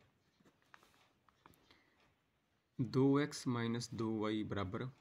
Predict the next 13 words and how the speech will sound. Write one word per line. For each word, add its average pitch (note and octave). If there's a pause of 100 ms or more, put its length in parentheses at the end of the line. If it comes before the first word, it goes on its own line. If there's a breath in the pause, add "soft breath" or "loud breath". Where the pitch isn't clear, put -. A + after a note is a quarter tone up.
(140)
माइनस G#2+
दो। F#2 (1400 soft breath)
अब E3
समीकरण C#3+
एक C#3+
जो C#3+
है D3
वो C#3
समीकरण C3+
तीन A#2
में A#2
बदल G#2
गई, F#2+